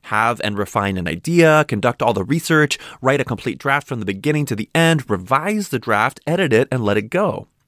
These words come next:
The writer completes each step in the process before moving on to the next. Writing assignments in school are commonly structured this way. This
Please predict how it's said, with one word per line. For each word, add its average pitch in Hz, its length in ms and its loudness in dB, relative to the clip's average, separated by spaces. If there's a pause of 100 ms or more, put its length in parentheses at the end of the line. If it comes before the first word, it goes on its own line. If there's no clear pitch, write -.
(600)
The 135 80 0
writer 180 260 2
completes 170 440 -2
each 170 200 -2
step - 280 -2
in 127 80 0
the 127 80 0
process 120 420 -2
before 113 540 2
moving 107 300 0
on 95 220 0
to 131 120 -4
the 151 100 -2
next. - 500 -4 (440)
Writing 120 260 2
assignments 107 440 -2
in - 80 -8
school 147 460 0
are 92 120 2
commonly 127 540 -2
structured - 460 -8
this - 200 -10
way. - 240 -12 (960)
This - 200 0